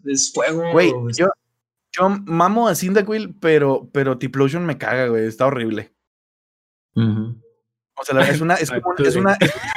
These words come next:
Speaker 2: un tlacu-, es, güey, es un tlacuache el que le prendieron fuego. O sea. <laughs>
Speaker 3: Pues está chido, oye.
Speaker 1: ¿Cómo se llama el changuito que sale en la, en la...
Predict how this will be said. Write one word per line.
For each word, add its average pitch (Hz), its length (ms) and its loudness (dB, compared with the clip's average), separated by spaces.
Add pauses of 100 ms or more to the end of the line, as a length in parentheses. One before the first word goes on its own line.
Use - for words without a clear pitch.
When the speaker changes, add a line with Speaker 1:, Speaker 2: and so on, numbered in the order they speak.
Speaker 2:
un 202 80 -2
tlacu-, 220 380 -4
es, 165 140 0
güey, 233 160 6 (200)
es 156 120 -8
un 185 100 -4
tlacuache 190 480 2
el 208 100 4
que 196 60 0
le 156 100 4
prendieron 147 400 2
fuego. 139 360 0 (320)
O 127 100 -10
sea. 135 140 -4
<laughs> - 540 -10 (100)
Speaker 3:
Pues 139 140 -6
está - 120 2
chido, 170 300 6
oye. 202 320 6 (720)
Speaker 1:
¿Cómo 185 180 4
se 226 160 -4
llama 202 260 -2
el 247 60 -4
changuito 165 500 -2
que 214 140 -4
sale 170 300 -2 (180)
en 233 60 -8
la, 131 680 -4 (120)
en 127 200 -6
la... 107 920 -6